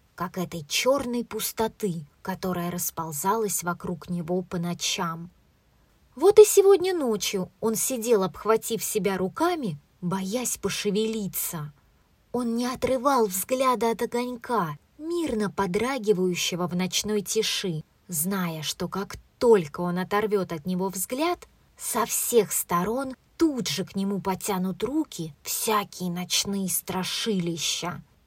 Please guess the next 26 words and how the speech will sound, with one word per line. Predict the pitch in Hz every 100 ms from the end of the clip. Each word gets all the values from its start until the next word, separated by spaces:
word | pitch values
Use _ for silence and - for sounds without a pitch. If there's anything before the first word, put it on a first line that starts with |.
| _ -
Но | 240 277
огонек | 285 339 392 453
вдруг | 240 233 233
покачнулся | - - 233 - 214 247 339 - 349 349 _ _ -
и | 214
спрыгнул | - 349 370 349 311
на | 240 233
стол | - 392 415
рядом | 349 226 285 330
со | 320 294
слоненком. | - 311 311 269 202 165 147 165 151 170 _ _ _
"Привет, | 349 466 539 330 233
слоненок! | - 294 392 440 311 170 151 143 _ _ -
Я | 160 156
давно | 247 359 392 339
за | 302 392
тобой | 403 403 381 311
наблюдаю, | 262 254 311 254 190 151 151 - _ _ _ _
и | - 180
ты | 185
мне | 175 180 175 175 -
очень | 311 349 392 - 285 277
нравишься. | 277 285 277 226 175 143 - - 151 170 _ _ _ _ _ _ -
Давай | 220 392 554
станем | - - 214 180 180
друзьями". | 185 247 302 320 311 220 170 156 151